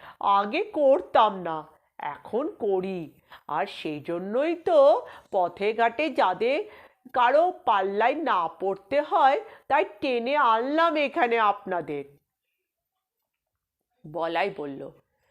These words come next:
"ঠিকই করেছেন। ওই যে আপনি বললেন আগে ভূতে বিশ্বাস করতেন না, এখন করেন, এর মানেটা কি?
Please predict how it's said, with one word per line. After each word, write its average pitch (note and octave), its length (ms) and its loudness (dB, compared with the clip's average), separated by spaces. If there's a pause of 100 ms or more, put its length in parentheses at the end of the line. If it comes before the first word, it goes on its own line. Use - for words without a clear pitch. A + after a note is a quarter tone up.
(580)
"ঠিকই C#4+ 420 0
করেছেন। C4 720 2 (380)
ওই C4+ 240 2
যে D4+ 380 6
আপনি A#3+ 440 2
বললেন D4 540 0
আগে A#3+ 400 2
ভূতে A3 360 -4
বিশ্বাস A3+ 600 0
করতেন C#4+ 480 0
না, C4+ 340 4 (260)
এখন G4 460 4
করেন, G3 520 0 (420)
এর D#4 220 2
মানেটা B3+ 580 2
কি? E3 320 -8